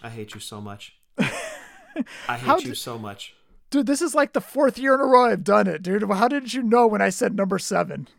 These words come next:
Speaker 1: Because I get excited about the names and I forget every single time.
Speaker 2: <laughs>
Speaker 1: I hate you so much for this. I will never forgive you.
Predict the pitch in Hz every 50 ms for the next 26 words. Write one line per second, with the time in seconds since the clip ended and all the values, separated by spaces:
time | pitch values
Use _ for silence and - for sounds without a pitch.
0 | _ - 185 - - 240 - 254 233 - 269 269 277 - - - 247 269 294 294
1 | 254 214 190 202 202 202 202 214 208 208 202 214 247 294 302 240 170 143 131 151
2 | 147 151 151 147 - 196 190 175 160 196 262 277 269 - - 175 170 202 233 -
3 | - 202 185 202 208 - - 247 277 262 233 - 113 - - - - - - -
4 | - 480 480 - _ _ _ _ 403 311 _ _ - 190 185 175 226 277 302 285
5 | - 277 262 - - 254 233 220 208 208 - - 165 139 127 120 - - - -
6 | - - _ _ _ _ 269 285 - 339 359 339 - _ - 359 - - _ _
7 | 392 381 - _ _ _ 160 180 190 214 214 220 220 226 208 - 220 185 170 175
8 | 151 135 135 120 110 107